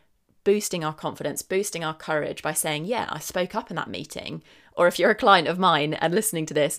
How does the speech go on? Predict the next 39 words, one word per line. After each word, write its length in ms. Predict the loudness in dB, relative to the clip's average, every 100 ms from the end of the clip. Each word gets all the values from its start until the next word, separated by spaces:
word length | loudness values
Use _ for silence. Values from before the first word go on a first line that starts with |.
| -2
being 200 | 0 2
able 280 | 2 2 -2
to 480 | 2 4 4 2 -4 -6
WhatsApp 380 | -4 -2 -4 -2
me 140 | -2
and 80 | -2
we 60 | -4
celebrate 540 | -2 -2 0 -4 -6 -8
it. 180 | -8 -10 _ _ _ -8
But 140 | -4
really, 240 | -2 0
we 140 | -2 -2
can 140 | 0
look 260 | 2 0 0
at 300 | 0 -2 -8 -14
where 420 | -2 2 2 2
that 300 | 0 -2 -4
pain 420 | -4 -2 -2 -2
sits. 600 | -2 -2 -4 -6 -8 -8 -8 0
Is 260 | 2 2 0
the 80 |
pain 640 | -4 -2 -2 -2 -8 -10 -12 _ _ _ _ _ 0
on 340 | 2 0 -4
doing 640 | 4 6 6 2 -2 -8 _ -16
the 160 | -12
thing 480 | -8 -2 -2 -4 -10 _ _ _ _ _
or 180 | 0 0
not 560 | 0 -2 -4 -6 -16 -16 _ -4
doing 340 | -2 0 -2
the 80 | -8
thing? 440 | -8 -8 -8 -10 -14 _ _ _ -4
And 120 | -2
I 60 |
think 300 | -2 -4 -2
so 200 | -2 2
often 380 | 0 0 -6 -6
we 120 | -6
stay 380 | -6 -4 -2 -4
still. 640 | -4 -2 0 0 -2 -6